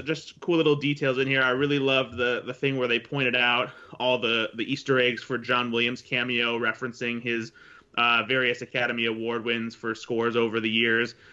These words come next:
And yeah, it's, um, it's just a really great look behind the scenes. And it, uh, it was a nice way to be reminded of, like, why I'm a Star Wars fan, even though I, uh, you know, was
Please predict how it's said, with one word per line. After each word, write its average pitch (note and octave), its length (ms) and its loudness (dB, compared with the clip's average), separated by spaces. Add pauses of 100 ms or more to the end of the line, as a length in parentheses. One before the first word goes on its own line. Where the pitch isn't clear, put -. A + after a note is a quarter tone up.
(340)
And A#2 560 0
yeah, C#3 260 2
it's, B2+ 280 -4
um, C3 380 -2
it's C3+ 160 -6
just D#3 160 -8
a D#3+ 60 0
really E3+ 260 2
great C#3 320 0
look C3 280 -2 (320)
behind C3 320 -2
the A#2 80 -8
scenes. A2+ 420 -8
And A2+ 160 -2
it, A#2 280 -6
uh, A2 240 2 (520)
it D3 60 4
was D3 140 6
a D#3 60 2
nice E3 340 0
way D3 160 0
to C#3+ 80 0
be C#3 80 -2
reminded B2 400 -2
of, A2+ 140 -6
like, A#2 200 -4 (380)
why C3 360 2
I'm B2 140 0
a B2 40 -6
Star A#2 280 -4
Wars A2 200 -4
fan, A2+ 280 -4
even A#2 240 -4
though A2 180 0
I, A2 420 2 (460)
uh, A2 380 2
you A#2+ 100 -2
know, G#2+ 140 0
was A2 460 -4